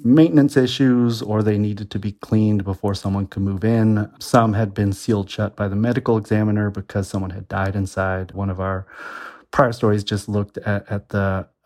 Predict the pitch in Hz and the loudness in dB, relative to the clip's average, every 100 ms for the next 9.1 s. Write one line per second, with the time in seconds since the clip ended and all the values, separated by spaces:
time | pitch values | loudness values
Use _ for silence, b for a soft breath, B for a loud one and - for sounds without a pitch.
0 | - 98 - 120 123 120 139 131 117 - | -6 -6 -4 -10 -10 0 2 4 2 -2
1 | 117 107 110 104 101 98 98 95 98 95 | -2 0 0 2 0 -2 -2 -2 -4 -4
2 | 95 92 - 98 92 - - 101 - 98 | -4 -6 -4 -4 -4 -10 -6 -6 -2 -4
3 | 95 - 98 92 95 - 92 - 95 92 | -4 -4 -4 -6 -8 -8 -8 -6 -6 -6
4 | 95 - B B B B B - 117 120 | -10 -14 B B B B B -4 -2 2
5 | 120 123 113 101 101 98 101 113 104 98 | 4 4 2 0 -2 0 -2 -2 -4 -4
6 | 101 104 101 107 123 98 101 127 117 92 | -4 -4 -4 0 -2 0 0 0 0 -6
7 | - B B B B B B B _ 127 | -20 B B B B B B B _ 4
8 | 127 123 120 113 113 110 95 107 104 101 | 6 4 2 2 2 2 2 2 2 0